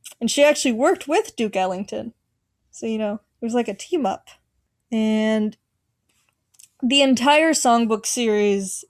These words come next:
is her most critically acclaimed, her most commercially successful, and her most culturally significant body of work. Yeah, even, even more than all the scatting.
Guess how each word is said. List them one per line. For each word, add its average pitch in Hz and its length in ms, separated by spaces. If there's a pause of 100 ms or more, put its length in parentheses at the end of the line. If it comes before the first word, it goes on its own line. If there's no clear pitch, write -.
(140)
is 214 260
her 214 220
most 262 380
critically 226 440
acclaimed, 185 640
her 214 100
most 247 420
commercially 220 520
successful, 202 720
and 226 260
her 220 80
most 208 300
culturally 240 440
significant 202 1000 (400)
body 202 240
of 190 80
work. 180 440 (760)
Yeah, 214 220 (220)
even, 220 360 (400)
even 240 260
more 233 200
than 214 140
all 208 140
the 202 60
scatting. 226 460